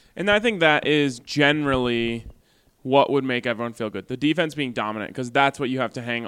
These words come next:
all of your, your, all of your hats on this year.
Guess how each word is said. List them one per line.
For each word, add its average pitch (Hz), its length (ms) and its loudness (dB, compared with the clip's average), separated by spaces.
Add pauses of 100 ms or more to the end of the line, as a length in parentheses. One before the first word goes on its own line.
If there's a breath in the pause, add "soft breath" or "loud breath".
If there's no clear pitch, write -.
all 120 340 0
of 104 100 -4
your, 107 320 -4
your, 101 360 -10 (100)
all - 160 -2
of 117 80 -6
your 113 120 -8
hats - 340 -8
on 113 200 -10
this 101 220 -12
year. - 200 -16